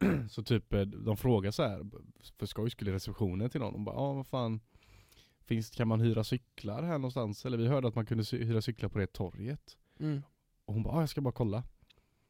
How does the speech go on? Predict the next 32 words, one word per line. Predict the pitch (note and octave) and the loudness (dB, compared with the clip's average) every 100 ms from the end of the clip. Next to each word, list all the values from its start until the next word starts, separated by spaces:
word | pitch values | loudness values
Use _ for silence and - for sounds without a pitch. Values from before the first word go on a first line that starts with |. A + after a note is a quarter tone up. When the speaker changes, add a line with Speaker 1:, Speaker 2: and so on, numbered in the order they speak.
| _ - | _ -12
Speaker 1:
Och | |
så | G#2 | -2
tog | B2+ F#2+ | 2 2
det | |
lite | A2+ A2 | 2 2
tid. | G2 | 2
Hon | G#2+ | 4
bara, | A2+ | 4
"Nej, | A2+ | 4
men | C3+ | 6
det | D3+ | 6
är | |
lugnt, | C#3+ F2+ | 6 4
fan, | G#2+ G#2+ | -4 0
skitsamma, | C#3 B2 G#2+ | 2 2 4
vi | C3+ | 4
går | D3 | 6
ut | C#3 | 4
och | G#2+ | 4
kikar." | A#2+ G2+ A2+ A2+ | 2 2 0 4
Och | A#2+ | 4
hon, | C3 - - - | 4 0 -18 -4
och | A2 | 2
hon | A2 | 4
bara, | A#2 | 4
"Nej, | G2 E3 | 4 4
nej, | D3+ | 4
jag | D3 | 2
kollar, | - C3+ | 2 2
jag | A#2 | 2
kollar, | C#3 A#2 | 0 2
kollar." | A#2 | 0